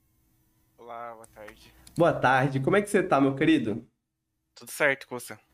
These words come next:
Speaker 2: Tudo tranquilo também. Deixa eu consertar seu áudio aqui. É, Breno, eu fiquei sabendo mais recentemente, porque recentemente eu, eu, eu voltei a me interessar, né, com o lançamento da D L C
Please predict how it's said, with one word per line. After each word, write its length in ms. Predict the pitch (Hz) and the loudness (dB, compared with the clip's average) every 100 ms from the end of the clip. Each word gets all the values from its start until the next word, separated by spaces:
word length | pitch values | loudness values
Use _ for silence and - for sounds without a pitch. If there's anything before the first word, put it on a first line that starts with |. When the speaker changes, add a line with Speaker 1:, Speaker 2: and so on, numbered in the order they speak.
| _ - | _ -2
Speaker 2:
Tudo 200 | 123 135 | 0 2
tranquilo 440 | 196 226 135 139 | 0 0 0 0
também. 280 | 135 113 92 | 2 0 0
Deixa 200 | - 135 | -2 -4
eu 40 | |
consertar 440 | 135 135 139 135 131 | -4 -2 0 0 0
seu 180 | 131 | 0
áudio 240 | 117 107 117 | 2 0 -2
aqui. 460 | 117 220 240 240 - - _ _ _ - | -2 2 2 0 -8 -20 _ _ _ 2
É, 760 | 151 160 160 160 160 160 - - | 4 6 6 6 6 4 2 -4
Breno, 640 | 160 233 285 175 123 - - | 0 4 4 4 0 -2 4
eu 340 | 160 214 262 - | 6 6 4 0
fiquei 320 | 247 240 226 | 0 2 2
sabendo 420 | 285 233 165 175 | 2 2 2 4
mais 160 | 175 180 | 2 2
recentemente, 520 | 180 202 202 196 254 | 2 0 4 2 2
porque 140 | - | 2
recentemente 640 | 233 233 254 247 202 240 | 2 4 2 2 2 4
eu, 80 | 262 | 4
eu, 1120 | 247 240 240 226 220 220 208 185 190 185 185 - | 4 4 4 4 4 4 4 4 4 4 4 2
eu 140 | 170 | 2
voltei 500 | 180 240 233 196 202 | 4 2 4 4 4
a 60 | 202 | 2
me 80 | |
interessar, 500 | 196 208 202 202 302 | 0 0 0 2 4
né, 140 | 302 240 | 4 2
com 220 | 240 202 | 0 2
o 20 | |
lançamento 600 | 190 190 190 175 160 156 | 4 2 2 0 0 0
da 120 | 151 143 | 0 2
D 120 | 147 | 2
L 160 | 147 | 2
C 280 | 147 - 151 | 0 2 0